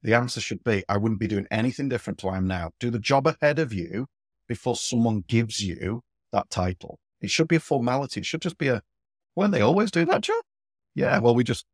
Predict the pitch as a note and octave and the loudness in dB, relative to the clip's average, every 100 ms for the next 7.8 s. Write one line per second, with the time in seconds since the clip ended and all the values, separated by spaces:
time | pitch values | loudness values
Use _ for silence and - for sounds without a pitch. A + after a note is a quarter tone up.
0 | _ C#3 A#2+ G#2+ - B2 B2+ A#2+ A#2 A2+ | _ 0 0 0 2 2 2 0 -4 -2
1 | B2+ A2+ G2 G#2+ _ _ - C#3 - - | -2 -2 -2 -4 _ _ 2 2 2 -4
2 | C3 A2 A2+ A#2 A#2+ A2 - G#2+ A2 G#2 | -4 -2 0 2 0 -2 -6 -8 -6 -6
3 | - G2 - G#2 G#2 G#2+ F#2 F2+ E2+ _ | -8 -10 -6 -4 -2 -2 -4 -6 -10 _
4 | _ _ - A2+ G#2+ A2+ A#2+ G#2+ G#2 - | _ _ -6 -2 2 2 2 0 -2 -2
5 | A2+ A2+ A2 G#2 F#2 - B2 B2+ C3 A2+ | -2 0 0 0 -2 -2 0 0 0 -4
6 | E2 F#2 E2+ E2+ F#2 F#2 C3+ A#2+ - B2+ | -4 -6 -6 -4 -4 -4 -4 -4 -2 0
7 | B2+ G#2+ A2 G2+ G#2 G#2+ - - | 0 -2 -4 -2 -2 -4 -6 -14